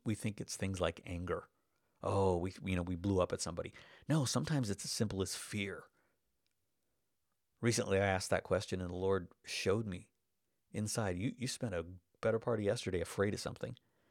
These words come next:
And the Lord said, "I was not afraid of that. If you wanna abide with me, you can't live in fear."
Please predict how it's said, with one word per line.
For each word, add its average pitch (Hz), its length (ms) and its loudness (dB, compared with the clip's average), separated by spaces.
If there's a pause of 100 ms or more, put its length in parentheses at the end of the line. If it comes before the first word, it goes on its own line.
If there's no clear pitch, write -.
(880)
And 98 80 -2
the 95 60 2
Lord 95 240 4
said, - 160 4
"I 95 80 10
was 92 180 6
not 85 160 0
afraid - 280 -4
of - 80 -8
that. - 200 -4 (720)
If - 200 -4
you 110 100 4
wanna 117 240 4
abide 95 400 2
with 90 100 -2
me, 87 300 -2 (1300)
you 92 140 -2
can't - 320 -2
live 92 160 -4
in 87 120 -6
fear." - 420 -8